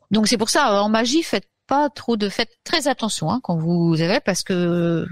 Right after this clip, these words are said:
les portes, elles peuvent s'ouvrir même quand vous pensez pas. Donc jouez pas trop avec ça, hein. Euh, je vous le dis parce que là, c'était pas très rigolo. Donc nos familiers, bien sûr, sont venus nous, sont, sont venus prêter main forte et on a compris pourquoi ils étaient là,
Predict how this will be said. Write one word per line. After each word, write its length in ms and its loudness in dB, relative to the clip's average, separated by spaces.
les 120 2
portes, 300 -2
elles 100 0
peuvent 240 -2
s'ouvrir 380 2
même 180 0
quand 160 -2
vous 300 2
pensez 320 -2
pas. 160 -2
Donc 140 -4
jouez 280 2
pas 160 0
trop 220 0
avec 140 0
ça, 120 -4
hein. 160 -4
Euh, 180 2
je 120 -2
vous 80 2
le 60 4
dis 140 4
parce 200 -2
que 100 -4
là, 100 4
c'était 280 -2
pas 140 0
très 180 0
rigolo. 420 2
Donc 240 0
nos 140 2
familiers, 460 0
bien 160 -2
sûr, 220 -2
sont 200 -2
venus 260 2
nous, 640 0
sont, 240 -4
sont 220 -4
venus 300 2
prêter 320 -4
main 160 0
forte 440 -2
et 160 0
on 80 0
a 120 2
compris 280 0
pourquoi 220 0
ils 160 0
étaient 200 0
là, 260 0